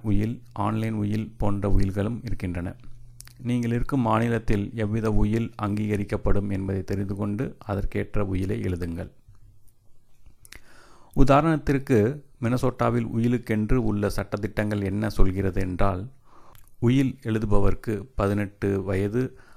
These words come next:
ஆகியிருக்க வேண்டும். உயில் எழுதுபவர் நல்ல திடமான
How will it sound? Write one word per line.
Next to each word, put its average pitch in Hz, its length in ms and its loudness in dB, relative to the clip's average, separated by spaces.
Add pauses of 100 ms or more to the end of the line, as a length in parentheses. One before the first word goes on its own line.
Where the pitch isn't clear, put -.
(120)
ஆகியிருக்க 98 460 0
வேண்டும். 90 340 -4 (1500)
உயில் 143 260 12
எழுதுபவர் 113 540 8 (180)
நல்ல 110 360 0
திடமான 107 600 0